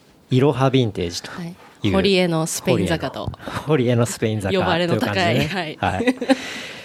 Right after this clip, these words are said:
Speaker 1: まあ、収録を始めておりますが、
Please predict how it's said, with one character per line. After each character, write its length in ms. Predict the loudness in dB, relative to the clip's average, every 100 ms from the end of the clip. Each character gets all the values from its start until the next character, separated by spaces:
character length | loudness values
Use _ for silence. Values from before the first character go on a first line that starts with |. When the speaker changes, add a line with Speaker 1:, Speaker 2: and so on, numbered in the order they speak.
| -4
Speaker 1:
ま 60 | -2
あ、 20 |
収 180 | 2 2
録 220 | 2 2
を 200 | 2 2 -2 -18 -6
始 200 | 0 2
め 120 | 0
て 260 | 0 -2 0
お 80 | 0
り 100 | 2
ま 100 | 2
す 140 | 0 -2
が、 260 | -2 -2